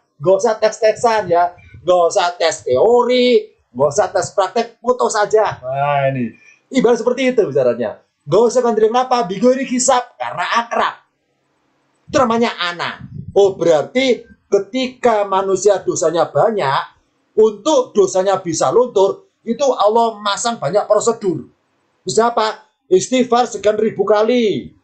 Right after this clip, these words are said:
Istighfar di-, diiringi lampiran-lampiran amalan. Banyak sodakonya, banyak infaknya, banyak sholat sunahnya, banyak puasa sunah dan sebagainya.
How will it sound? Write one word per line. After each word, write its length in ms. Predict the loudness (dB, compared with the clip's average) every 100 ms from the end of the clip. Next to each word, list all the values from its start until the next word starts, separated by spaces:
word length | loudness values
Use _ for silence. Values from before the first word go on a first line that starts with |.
| _ _ _ _ -20 -20 -20 -20 -12 -12 -10 -16 -4
Istighfar 640 | -4 0 2 2 2 0 -2
di-, 240 | -6 -4
diiringi 640 | 2 4 4 4 4 4
lampiran-lampiran 960 | 0 -2 -4 0 2 4 2 2 2 0
amalan. 720 | -2 -2 0 0 0 -2 -8 _ _
Banyak 220 | -4 -2
sodakonya, 800 | -2 -2 0 0 0 0 -4 -8 _
banyak 340 | -4 -2 0 0
infaknya, 600 | 0 -2 -2 -4 -4 -12 _ _
banyak 400 | -2 2 2 0
sholat 160 | -2 -2
sunahnya, 640 | 0 -2 0 0 -2 -6 _ _ _
banyak 380 | 0 2 2 0 -8 _ _ _ _
puasa 220 | -2 -2
sunah 240 | -2 -2
dan 80 | 0
sebagainya. 380 | 0 2 0 -2